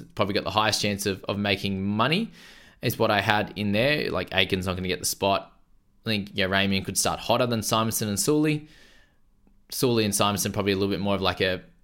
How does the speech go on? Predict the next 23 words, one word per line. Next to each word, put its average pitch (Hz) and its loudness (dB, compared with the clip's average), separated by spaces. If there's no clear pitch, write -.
they'll 101 0
might 107 -2
take 98 -2
the 98 -8
step 104 -2
up 98 0
above 95 0
their 95 2
average, 101 0
but 110 -2
kinda 95 -2
hang. 160 0
Ramien 113 2
could 107 -4
go 101 4
seventy, 95 0
sixty 87 -4
like 78 -8
he - -4
did 90 -4
last 85 -4
year 90 -4
and, 80 -8